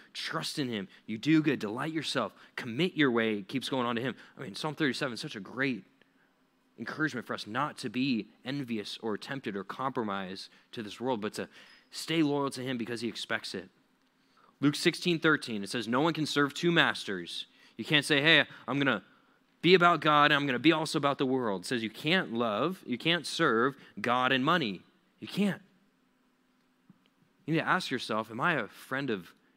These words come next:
God or am I a friend of this world?" 'Cause you can't be both. Point number two, evaluate your allegiance.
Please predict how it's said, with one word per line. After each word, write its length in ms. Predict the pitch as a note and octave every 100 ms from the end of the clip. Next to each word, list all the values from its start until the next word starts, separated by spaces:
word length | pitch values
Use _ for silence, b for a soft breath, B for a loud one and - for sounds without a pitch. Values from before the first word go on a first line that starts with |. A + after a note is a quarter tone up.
| b -
God 400 | G#2+ A#2+ E3 G#3+
or 120 | D3+
am 100 | B2+
I 100 | D#3
a 40 | D3
friend 260 | - D3+
of 60 | B2+
this 180 | G2+ -
world?" 600 | F#2+ G#2+ A2 F2 - - _ b b b
'Cause 120 | A#2+
you 60 | G2+
can't 220 | A2+ B2+
be 80 | D#3+
both. 340 | A2+ G2+ F2+ - _ _ _ b b b b b
Point 200 | - C#3
number 180 | E3 D3+
two, 360 | - A#2 F2+ E2 _ _ _ -
evaluate 680 | A2+ A2+ B2+ D3 E3 E3+ B2+
your 240 | A#2+ B2+
allegiance. 680 | A#2+ A#2 G2+ F#2+ E2+ -